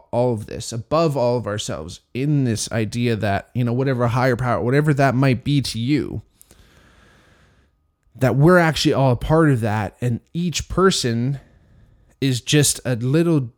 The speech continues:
a little separate node that's a part of this exa-, of this interconnected web. And I think we all know that somehow. Somehow deep inside us, there's this idea that that is true, and that is a true thing.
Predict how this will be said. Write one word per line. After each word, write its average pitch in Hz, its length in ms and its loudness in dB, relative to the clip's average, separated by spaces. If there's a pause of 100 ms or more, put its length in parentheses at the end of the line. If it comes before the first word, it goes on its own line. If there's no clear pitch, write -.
(140)
a 131 80 -4
little 143 400 0
separate - 500 -4
node 123 640 2 (160)
that's 113 320 -2
a 123 60 -8
part 143 400 2
of 110 100 -2
this 107 220 -4
exa-, 113 480 -6
of 113 180 -4
this 107 280 -6
interconnected 117 760 -2
web. 92 340 -6 (2500)
And 135 140 -4
I 131 80 0
think 185 360 -2
we 156 180 0
all 139 140 2
know 151 300 0
that 92 280 -4
somehow. 95 460 -6
Somehow 160 540 0
deep 180 400 -4
inside 143 460 0
us, 107 220 -2
there's 123 240 -2
this 117 180 -6
idea 123 440 -2
that 107 340 -4
that 139 180 -2
is 143 220 0
true, 151 460 0
and 123 120 -2
that 135 140 -2
is 131 140 0
a 120 40 -2
true 151 320 -2
thing. 156 440 -8